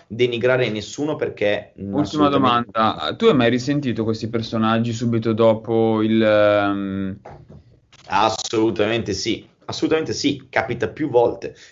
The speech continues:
Speaker 1: Che perché, ma perché questo? Perché il loro percorso non è completo e quindi cosa fanno? Eh, si ritrovano punto e a capo e mi ricontattano: "Davide, sei libero per farti un'altra consulenza?"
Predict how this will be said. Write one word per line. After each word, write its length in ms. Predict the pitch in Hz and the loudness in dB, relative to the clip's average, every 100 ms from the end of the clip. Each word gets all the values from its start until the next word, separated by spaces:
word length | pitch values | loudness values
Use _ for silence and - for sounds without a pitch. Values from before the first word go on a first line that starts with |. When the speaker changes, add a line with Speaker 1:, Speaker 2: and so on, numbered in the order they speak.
| _ | _
Speaker 1:
Che 220 | - 120 | 0 0
perché, 240 | - - 107 | 0 -2 -2
ma 100 | 123 | -2
perché 280 | 135 143 | -2 -2
questo? 360 | - 87 - 95 | -2 -2 -4 -6
Perché 280 | 107 - 120 | -6 -4 -2
il 60 | |
loro 160 | 131 147 | 2 2
percorso 640 | 143 127 165 - - - - - _ _ | 0 -4 -6 -4 -4 -4 -8 -20 _ _
non 260 | - 113 123 | -4 0 2
è 160 | 165 131 | 0 -2
completo 640 | 95 90 87 71 - - | -6 -4 -4 -4 -8 -12
e 100 | - | -8
quindi 280 | 98 185 127 | -2 0 0
cosa 180 | 127 127 | 0 -2
fanno? 420 | 123 98 87 87 - _ | 0 0 -2 -8 -14 _
Eh, 300 | - 101 90 | 2 2 2
si 160 | - - | 0 0
ritrovano 500 | 151 - 170 110 104 | 2 4 4 4 0
punto 300 | - 151 123 | -4 -4 -2
e 40 | |
a 40 | 117 | 0
capo 420 | 123 120 - 127 | 2 2 0 -2
e 80 | 160 | 0
mi 120 | 156 | 0
ricontattano: 680 | 147 151 156 135 85 92 101 | -4 -4 -4 -2 -2 -2 0
"Davide, 580 | 131 127 113 107 - - | 2 2 4 2 2 -10
sei 240 | - 143 | -2 0
libero 320 | 147 143 110 104 | 0 0 0 -2
per 120 | 107 | -2
farti 240 | - 104 | -2 -4
un'altra 260 | 110 110 - | -4 -4 -4
consulenza?" 960 | 107 101 113 110 95 95 101 104 - | -6 -6 0 0 0 -4 -2 -2 -6